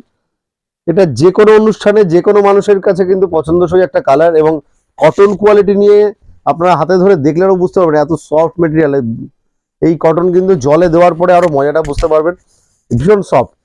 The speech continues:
এর দুটো হেড পিলো, বালিশের কভারের সাথে চেন পাবেন দুটো। দেখুন, এত বড় সাইজের পিলো কভার, ফ্রন্ট এবং ব্যাক পিলো কভারের চেন দেওয়া আছে,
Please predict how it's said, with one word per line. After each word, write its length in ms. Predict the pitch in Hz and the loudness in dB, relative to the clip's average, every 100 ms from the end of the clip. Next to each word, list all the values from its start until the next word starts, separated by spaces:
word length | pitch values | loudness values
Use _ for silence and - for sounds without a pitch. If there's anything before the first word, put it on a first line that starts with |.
| _ | _
এর 80 | 151 135 | -6 -4
দুটো 220 | 165 208 190 - 139 | 0 2 0 -2 -2
হেড 140 | 165 - | -2 -2
পিলো, 280 | 196 196 220 - _ _ - | 0 2 0 -4 _ _ -2
বালিশের 340 | 147 156 190 | -2 0 -2
কভারের 320 | 175 175 190 175 | 0 0 0 0
সাথে 180 | 175 190 185 _ _ _ _ | 0 0 -4 _ _ _ _
চেন 360 | - 180 196 202 | -2 2 2 2
পাবেন 260 | 190 180 240 277 147 | 2 2 0 -4 -4
দুটো। 380 | 147 147 170 147 - - _ - 131 | -4 -2 -2 -4 -10 -20 _ -6 -4
দেখুন, 240 | 120 98 - - | -2 -4 -8 -4
এত 160 | 151 202 | -2 0
বড় 200 | 170 170 | 0 0
সাইজের 300 | 165 180 170 139 - _ _ _ _ 123 113 | 0 0 -2 -4 -12 _ _ _ _ -20 -6
পিলো 160 | 143 139 | -2 0
কভার, 240 | 104 82 87 _ _ _ _ _ | -2 -6 -8 _ _ _ _ _
ফ্রন্ট 240 | 147 165 165 | 0 0 2
এবং 140 | 165 151 110 | 0 0 2
ব্যাক 180 | 135 165 _ _ - _ | 2 0 _ _ -20 _
পিলো 160 | - 151 | -2 2
কভারের 260 | 156 147 131 | 2 2 0
চেন 220 | - 170 175 | 0 0 2
দেওয়া 200 | 175 170 175 | 2 4 2
আছে, 160 | 160 | 2